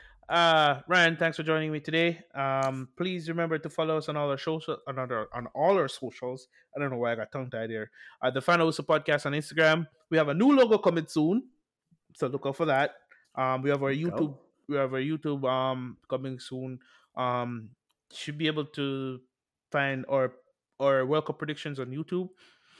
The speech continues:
Speaker 1: um, when we have all the boys on. Uh, so follow us at the Final Whistle Podcast on Instagram. That's the one with the blue logo, as it is currently. Follow us at the Final Whistle, um, ten on, on Twitter. That's the Final Whistle ten.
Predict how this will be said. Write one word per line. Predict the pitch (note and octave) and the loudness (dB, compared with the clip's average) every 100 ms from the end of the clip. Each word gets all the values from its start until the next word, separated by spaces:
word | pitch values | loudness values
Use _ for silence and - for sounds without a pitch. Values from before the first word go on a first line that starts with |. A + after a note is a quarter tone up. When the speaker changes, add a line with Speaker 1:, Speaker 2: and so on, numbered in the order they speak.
| _ _ | _ _
Speaker 1:
um, | - C3+ C3 C3+ C3+ B2 - | -2 2 2 2 -2 -10 -10
when | B2 | -6
we | C3+ | -2
have | C3 B2 | 0 0
all | B2 | -2
the | B2+ | -2
boys | C3 C3 B2+ | -4 -4 -4
on. | C3 C3+ - _ _ _ - _ _ - | -4 -6 -14 _ _ _ -20 _ _ -10
Uh, | A#2+ A#2 A#2 A2+ | -6 -4 -4 -4
so | G2+ - B2+ | -6 -6 -4
follow | - E3+ F#3 | 0 4 4
us | F3 | 4
at | D3+ | 0
the | |
Final | D#3+ D#3 | -2 -2
Whistle | D3+ D3+ | -4 -6
Podcast | D3 D3 D#3 C#3+ D3 - | -6 -6 -4 -4 -4 -6
on | B2+ | -12
Instagram. | B2 C3+ - C3+ C#3 C#3 C#3+ - _ _ _ | -10 -10 -8 -4 -2 -2 -4 -10 _ _ _
That's | A#2+ A#2+ A#2+ - - | -4 -2 -2 -8 -12
the | A#2+ A2+ A2 G#2+ G#2 | -10 -10 -10 -12 -12
one | G#2+ B2+ B2+ | -10 -8 -8
with | A#2+ | -10
the | G#2 | -12
blue | A#2 C3+ C3 B2+ | -6 -4 -4 0
logo, | C3+ C#3 D3 D3 - | 2 2 0 -2 -8
as | A#2 | -10
it | A#2+ | -10
is | B2 | -10
currently. | - C3 B2+ B2+ | -10 -10 -10 -8
Follow | C#3 C#3 C#3 | -6 -4 -4
us | C3 | -6
at | |
the | A#2+ | -8
Final | - C3+ C3 | -6 -6 -6
Whistle, | C3 - C#3 C3+ _ _ _ _ _ _ _ | -8 -6 -8 -8 _ _ _ _ _ _ _
um, | C3 B2 A#2+ A#2 A2+ - | -4 -2 -4 -6 -8 -6
ten | F3+ F3+ F#3+ - | 0 0 0 -6
on, | B2+ B2 A#2+ A#2 A2 _ _ _ _ _ _ | -6 -6 -8 -12 -16 _ _ _ _ _ _
on | B2+ A2+ | -8 -8
Twitter. | - D#3+ F3+ F3 | -6 -2 0 0
That's | B2+ B2+ | -4 -6
the | |
Final | D3 C#3+ C#3+ | -6 -4 -4
Whistle | D3 D#3 | -6 -8
ten. | D3 D3 D3+ D#3 | -8 -8 -8 -10